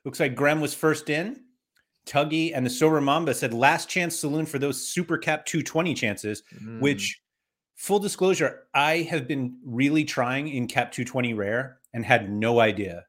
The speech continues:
Speaker 1: that this midweek was the last one. So we'll see. Um, Ricky says the Vancouver stack is ready. That is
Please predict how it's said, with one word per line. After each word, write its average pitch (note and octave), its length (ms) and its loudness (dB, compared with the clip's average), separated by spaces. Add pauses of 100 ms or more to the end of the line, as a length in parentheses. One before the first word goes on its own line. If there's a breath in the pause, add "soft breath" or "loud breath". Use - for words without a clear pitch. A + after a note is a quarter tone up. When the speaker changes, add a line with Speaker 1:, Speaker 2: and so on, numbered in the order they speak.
(140)
Speaker 1:
that G#2+ 120 -6
this G#2 160 -8
midweek F#2+ 400 -8
was F#2 100 -10
the F#2 100 -12
last D#2+ 280 -12
one. - 120 -20 (1200)
So D#2+ 320 -12 (280)
we'll F2 60 -12
see. - 240 -18 (720 soft breath)
Um, F#2+ 680 -6 (760)
Ricky C#3 240 4
says D3 220 8
the C3 60 6
Vancouver C3+ 500 6
stack A#2 300 4
is G#2 140 0
ready. G#2 240 4
That B2+ 340 4
is A2 280 -4